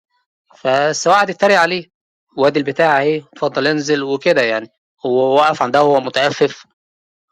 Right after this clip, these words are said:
آآ، وأنا شخصيا وزي ما كنت أسأل حد عايز أنزل عند المكان الفلاني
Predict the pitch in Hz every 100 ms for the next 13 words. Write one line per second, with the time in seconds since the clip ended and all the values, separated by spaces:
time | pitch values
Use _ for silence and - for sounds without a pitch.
0 | - 127 127 127 135 135 131 131 131 131
1 | 131 160 214 - - 226 214 180 202 196
2 | - 190 190 160 175 165 147 143 156 151
3 | 160 147 131 123 120 147 147 131 147 160